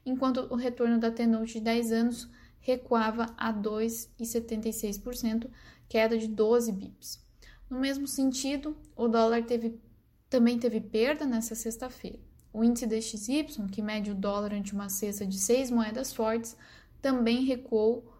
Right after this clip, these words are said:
com queda de zero vírgula dezessete por cento. Aqui no Brasil, a sexta-feira contou com poucos vetores domésticos que pudessem guiar os negócios. Dessa forma,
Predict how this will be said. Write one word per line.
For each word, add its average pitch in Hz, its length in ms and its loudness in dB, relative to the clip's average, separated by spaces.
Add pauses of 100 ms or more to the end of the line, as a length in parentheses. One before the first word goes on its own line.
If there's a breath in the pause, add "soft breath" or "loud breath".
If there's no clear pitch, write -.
(100)
com 262 180 2
queda 226 280 2
de 214 160 -2
zero 214 300 -4
vírgula 220 300 -4
dezessete 226 720 -2
por 220 160 -8
cento. - 400 -8 (640 loud breath)
Aqui 247 280 0
no 311 120 4
Brasil, 226 580 0 (120)
a 220 120 -4
sexta-feira 247 600 -2
contou 240 360 0
com 254 200 -2
poucos 294 480 2
vetores 233 400 2
domésticos 220 640 0
que 254 100 -8
pudessem 247 540 -2
guiar 233 340 2
os 226 80 0
negócios. - 640 -4 (420 loud breath)
Dessa 226 300 2
forma, 240 520 2